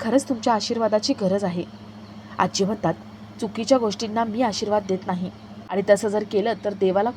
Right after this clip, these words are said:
खोटी फुलं वाहण्यासारखं होईल आणि ते मी नाही करू शकत." नम्रता म्हणते, "आजी, मी तुम्हाला सांगते, एक दिवस इशू तुमचं मन नक्कीच जिंकून घेईल." अंजली म्हणते,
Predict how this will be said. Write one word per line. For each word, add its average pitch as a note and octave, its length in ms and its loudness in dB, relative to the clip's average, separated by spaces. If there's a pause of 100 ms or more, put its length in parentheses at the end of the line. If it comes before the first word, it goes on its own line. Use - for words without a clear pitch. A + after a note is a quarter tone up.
खोटी G#3 240 0
फुलं A3+ 260 -2
वाहण्यासारखं G#3+ 580 -2
होईल F3+ 200 0 (720)
आणि G3 140 4 (100)
ते G#3+ 120 6
मी D4 140 8
नाही G#3+ 160 4
करू F#3 200 0
शकत." F#3+ 380 -6 (800)
नम्रता F3+ 400 0
म्हणते, F#3+ 300 -2 (340)
"आजी, G3 320 -2 (380)
मी B3 80 0
तुम्हाला G3 340 4
सांगते, F#3 320 -4 (420)
एक A#3 200 6
दिवस G#3+ 300 0
इशू G#3 260 -4
तुमचं A3+ 320 -6
मन A3+ 180 -4
नक्कीच A#3+ 440 -4
जिंकून F3+ 380 -4
घेईल." F#3+ 220 -6 (920)
अंजली F#3 360 2
म्हणते, F#3+ 300 -4